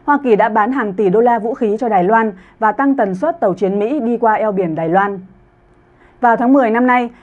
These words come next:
Tổng thống Đài Loan xác nhận rằng có quân nhân Hoa Kỳ đóng tại Đài Loan để huấn luyện quân đội Đài Loan. Theo quan điểm của giáo sư Lý Hiến Vinh, ông không nghĩ Hoa Kỳ sẽ từ bỏ Đài Loan. Vì Đài Loan quá quan trọng về mặt kinh tế, quân sự và chính trị,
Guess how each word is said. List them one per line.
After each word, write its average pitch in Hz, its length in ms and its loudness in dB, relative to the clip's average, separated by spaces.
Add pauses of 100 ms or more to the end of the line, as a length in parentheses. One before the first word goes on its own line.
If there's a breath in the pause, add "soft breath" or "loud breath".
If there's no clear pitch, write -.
Tổng 214 160 -4
thống 214 160 -2
Đài 233 160 2
Loan 233 180 0
xác 339 180 -2
nhận 233 240 0
rằng 202 280 -2 (280 loud breath)
có 214 140 2
quân 285 160 2
nhân 294 140 0
Hoa 262 200 -2
Kỳ 214 140 0
đóng 180 240 -2
tại 240 120 0
Đài 185 180 2
Loan 233 300 0 (240 loud breath)
để 196 180 -2
huấn 185 200 -2
luyện 262 220 2
quân 233 140 -2
đội 190 160 0
Đài 170 160 -2
Loan. 190 320 0 (1000 soft breath)
Theo 277 160 2
quan 277 140 2
điểm 208 240 2
của 180 100 -2
giáo 185 160 2
sư 262 180 0
Lý 220 160 0
Hiến 214 200 -2
Vinh, 247 260 2 (220 loud breath)
ông 277 160 0
không 277 220 2
nghĩ 240 160 -2
Hoa 262 180 0
Kỳ 202 240 -2
sẽ 254 160 0
từ 233 160 0
bỏ 180 200 2
Đài 165 160 2
Loan. 214 280 2 (460 soft breath)
Vì 254 120 2
Đài 226 160 4
Loan 269 260 2
quá 233 220 2
quan 277 160 0
trọng 220 220 -2
về 190 80 -2
mặt 185 180 -4
kinh 247 160 -2
tế, 214 380 2
quân 233 160 -2
sự 214 220 0
và 180 100 -2
chính 190 180 -4
trị, 262 260 0